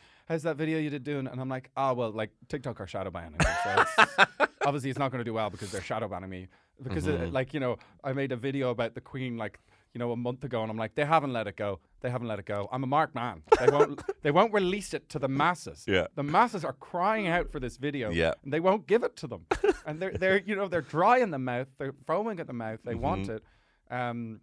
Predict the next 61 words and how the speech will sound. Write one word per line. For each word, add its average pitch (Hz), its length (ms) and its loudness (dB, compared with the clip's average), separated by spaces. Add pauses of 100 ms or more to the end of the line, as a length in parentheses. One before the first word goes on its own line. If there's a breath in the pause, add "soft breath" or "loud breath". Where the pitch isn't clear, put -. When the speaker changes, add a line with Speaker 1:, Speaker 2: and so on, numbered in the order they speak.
(140)
Speaker 1:
but 127 180 -8
so 151 120 0
I'm 143 100 0
always 139 220 0
saying, 110 180 -6
like, 101 140 -12 (540)
I'm 107 80 -14
being 104 160 -10
shadow 98 280 -10
banned 92 240 -12
and 90 100 -16
stuff - 220 -20
like 90 160 -18
that. 92 180 -18
Speaker 2:
Yeah. 73 220 -4
Speaker 1:
Um, 87 360 -14 (320 soft breath)
you 104 120 -16
know. 90 160 -18 (140)
<laughs> - 260 -12
Speaker 2:
There's 101 160 2
an 113 60 4
easy, 107 320 2
there's 98 200 0
an 117 100 -2
easy 120 240 -2
way 87 220 2
to - 140 -8
be 80 160 -4
like, 73 340 -4
um, 71 200 -4 (340 loud breath)
I 143 120 2
had 190 80 0
the 127 80 2
weirdest 107 340 0
thing. 80 220 -6 (120)
<laughs> - 100 -16
I, 117 580 0
I, - 260 -8 (800 loud breath)
like, 120 160 0
it's, 131 160 -6
I, 127 200 2
I, 110 80 2 (100)
I'm 117 140 0
not 175 160 4
a 202 40 0
big 139 220 0
conspiracy 113 600 0
nut. 92 260 4 (400)
Speaker 1:
Mm. 117 180 -8
Speaker 2:
You 85 60 0
know, 85 140 2
be 92 100 -10
terrifying 82 320 -4
if 80 80 -10
I 78 40 -4
was 80 280 -6
an 76 80 -4
actual 76 280 -4
literal 73 280 -4
massive 73 320 -10
nut. 76 160 -8